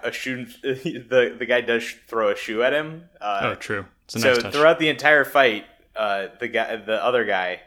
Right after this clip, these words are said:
Speaker 1: the, the, let's say, let's say, uh, guy, uh, machine gun guy. There we go.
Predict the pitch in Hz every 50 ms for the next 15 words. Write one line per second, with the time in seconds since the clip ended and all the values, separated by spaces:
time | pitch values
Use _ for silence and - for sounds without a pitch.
0 | _ 104 104 95 _ _ _ _ _ _ - 101 98 95 87 85 107 104 - -
1 | 117 107 98 95 - - _ _ _ _ _ _ _ _ - - 202 170 143 135
2 | 135 127 - - 117 113 107 104 101 104 - 131 135 139 143 147 143 135 135 131
3 | 120 - - - - 113 110 107 104 101 101 98 - _ _ _ _ _ _ _
4 | _ _ _ _ - 120 117 - 143 139 127 113 110 104 95 95 92 90 87 87
5 | 87 - - _ _ _ _ _ - 107 101 92 82 87 92